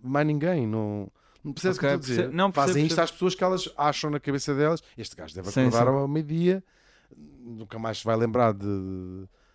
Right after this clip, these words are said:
Speaker 1: de, de vir."
Speaker 2: O correto seria ligar a confirmar. Pronto,
Speaker 1: Mas
Speaker 2: no
Speaker 1: não,
Speaker 2: máximo.
Speaker 1: não, não,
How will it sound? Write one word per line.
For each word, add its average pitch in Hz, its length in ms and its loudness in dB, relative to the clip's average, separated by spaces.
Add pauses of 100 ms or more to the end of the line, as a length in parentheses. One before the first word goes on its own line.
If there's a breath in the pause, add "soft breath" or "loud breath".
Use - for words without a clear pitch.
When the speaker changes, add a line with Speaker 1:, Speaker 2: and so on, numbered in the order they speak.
(180)
Speaker 1:
de, 104 420 -6
de 95 100 -14
vir." 139 480 -4
Speaker 2:
O - 80 -10
correto - 300 -2
seria 147 260 -2
ligar 139 280 0
a 135 40 -2
confirmar. 127 560 -8 (480)
Pronto, - 220 -16
Speaker 1:
Mas 160 100 6
Speaker 2:
no 175 80 6
Speaker 1:
não, 127 80 4
Speaker 2:
máximo. 143 340 2
Speaker 1:
não, 139 200 -2
não, 113 100 -8